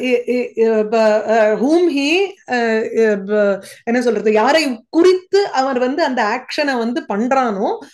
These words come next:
அந்த பர்சன் வந்து இப்ப சதுர்த்தி விபக்தியில இருக்கார். அதுக்குதான் சம்பிரதானம்ங்கிற, uh, இது இருக்கு. சரியா? இது திருத்தியால இருக்கு, இது ச-, ப-, பஞ்சமியில இருக்கு. All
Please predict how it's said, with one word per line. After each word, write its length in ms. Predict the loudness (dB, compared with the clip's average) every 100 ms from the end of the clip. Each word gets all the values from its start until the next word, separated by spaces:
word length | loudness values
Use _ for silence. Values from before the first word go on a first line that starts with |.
| _ -6
அந்த 260 | -2 0
பர்சன் 340 | 0 -4 -4 -6
வந்து 260 | -4 -4
இப்ப 140 | -4 -2
சதுர்த்தி 380 | -4 -4 -4
விபக்தியில 520 | -4 -6 -8 -10 -8 -6
இருக்கார். 280 | -6 -10 -8
அதுக்குதான் 400 | -6 -4 -4 -4
சம்பிரதானம்ங்கிற, 1080 | -6 -6 -4 -4 -4 -6 -6 -6 -4 -4 -4 -8 -20 -20 -20 _ _ _
uh, 560 | -8 -6 -6 -8 -12 -6
இது 200 | -2 -2
இருக்கு. 320 | -4 -8 -18 _ _ _
சரியா? 320 | -16 -10 -10 -12 _ _ _ _ _ _ _ _ -20 -8
இது 240 | -2 -2
திருத்தியால 440 | -2 -2 0 2 2
இருக்கு, 200 | 0 0
இது 180 | -2 0
ச-, 300 | 0 -2 -2
ப-, 180 | -4 -2
பஞ்சமியில 500 | -4 -2 -2 -2 -2
இருக்கு. 220 | -4 -4
All 380 | -4 0 0 -2